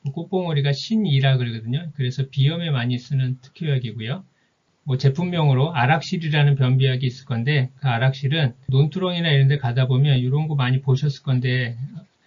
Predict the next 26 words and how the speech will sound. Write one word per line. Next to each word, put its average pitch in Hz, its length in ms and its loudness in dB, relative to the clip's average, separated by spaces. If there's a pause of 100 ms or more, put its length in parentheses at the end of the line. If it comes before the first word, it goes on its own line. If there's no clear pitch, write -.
(240)
이걸 135 140 2
차전자라 185 600 0
그러거든요. 117 540 -4 (180)
그래서 135 200 -2
이 123 140 0
차전자, 156 600 -4 (100)
질갱이라고, 139 640 2
질경이라고 139 600 2
그러기도 123 300 -2
하는데 135 480 2 (420)
여기에 147 360 4
성분을 147 480 0
따다가 139 380 2
만든 120 300 0
것이 127 220 -6
아락실 131 380 -2
변비약이고요. 123 840 -2 (220)
조금 165 340 -4
더 147 200 4
뭐 123 220 2
좀 123 220 0
재밌는 135 400 4
얘기 123 200 0
몇 117 180 -4
가지 127 240 -4
해드리면 131 560 -2